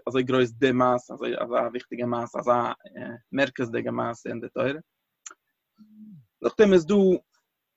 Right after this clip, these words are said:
אה, א סאך מאל, וואס די תורה זעט אויס, די נוצט די יציאת מצרים, אויף צו פרובן געוויסע זאכן, אדער אויף צו אויספירן געוויסע זאכן. וויל וואס אבער נישט קיין שייך איז. דער מושל,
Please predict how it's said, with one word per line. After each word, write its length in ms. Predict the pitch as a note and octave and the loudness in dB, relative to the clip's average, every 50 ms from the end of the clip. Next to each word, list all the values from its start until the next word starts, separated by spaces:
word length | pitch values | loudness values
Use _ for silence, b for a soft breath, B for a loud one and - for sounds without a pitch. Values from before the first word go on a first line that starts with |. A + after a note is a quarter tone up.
| _ _ - | _ _ 0
אה, 460 | C#3+ C#3+ C#3 C3+ C3+ C3+ C3+ C3 C3+ C3+ C3+ C#3 - _ _ _ _ _ _ _ _ _ _ _ _ _ _ _ _ _ _ _ _ _ _ _ _ _ _ _ _ _ _ _ _ _ _ _ _ - | 2 4 6 6 6 6 6 4 4 2 2 0 -2 _ _ _ _ _ _ _ _ _ _ _ _ _ _ _ _ _ _ _ _ _ _ _ _ _ _ _ _ _ _ _ _ _ _ _ _ -8
א 40 | C3+ | -2
סאך 280 | C3 - F3+ F3 - E3+ | 2 4 2 4 4 4
מאל, 80 | F3 | 4
וואס 160 | E3+ E3 D3 | 4 4 2
די 60 | C#3 C3+ | 0 4
תורה 280 | - E3+ D#3+ D#3+ D3+ | 6 6 8 8 6
זעט 240 | C3+ C3 E3 E3 D3 | 4 4 4 4 4
אויס, 220 | E3 D3 B2 - | 4 2 0 -2
די 40 | B2+ | -2
נוצט 360 | B2 D3+ G#3 A3 - - - | -2 0 -2 -2 -4 -8 -10
די 80 | - C3+ | -8 -8
יציאת 320 | B2 - - C3+ B2+ - | -6 -4 -4 -4 -4 -4
מצרים, 560 | B2 A#2+ - - C3 B2+ B2 B2 B2 B2+ C3 C3 | -8 -12 -12 -8 -4 -2 -2 0 0 -2 -2 -4
אויף 120 | B2+ B2+ | -4 -6
צו 140 | - - B2+ A#2+ - | -8 -8 -8 -4 2
פרובן 260 | - F3 E3+ D3+ D3 | 4 4 4 4 2
געוויסע 260 | C3 B2 B2+ A#2+ A#2+ | -2 -2 -4 -8 -6
זאכן, 320 | A2+ A#2+ A#2 A2+ - - B2 | -6 -6 -6 -6 -8 -10 -10
אדער 120 | A#2 A2 | -8 -8
אויף 140 | - G#2+ _ | -10 -10 _
צו 100 | - - | -10 -6
אויספירן 540 | - - D#3 C#3+ - - - C3 C3 B2+ A#2+ | -2 -2 -2 -2 -4 -6 -4 -4 -2 -2 -2
געוויסע 300 | A#2+ B2+ B2+ - - A#2+ | -2 -4 -4 -4 -4 -2
זאכן. 320 | B2 B2+ B2 B2 - C3 B2+ A#2+ - _ _ _ _ _ _ _ _ _ - | 0 0 0 0 -2 -8 -10 -10 -12 _ _ _ _ _ _ _ _ _ -4
וויל 100 | G#3 G#3 | 0 2
וואס 140 | F#3+ F3 F3+ | 4 6 6
אבער 200 | F3 D#3 E3 E3 | 4 4 2 2
נישט 260 | F3+ G#3 F#3 - - | 2 2 0 0 -2
קיין 120 | C3+ B2+ | -4 -4
שייך 380 | - - B2 A#2 A#2+ A#2 - - | -2 -2 -4 -4 -4 -8 -12 -16
איז. 180 | C3+ - - - | -18 -16 -10 -6
דער 100 | C3+ D3 | -2 0
מושל, 260 | D#3+ D#3+ D#3 - | 0 0 0 0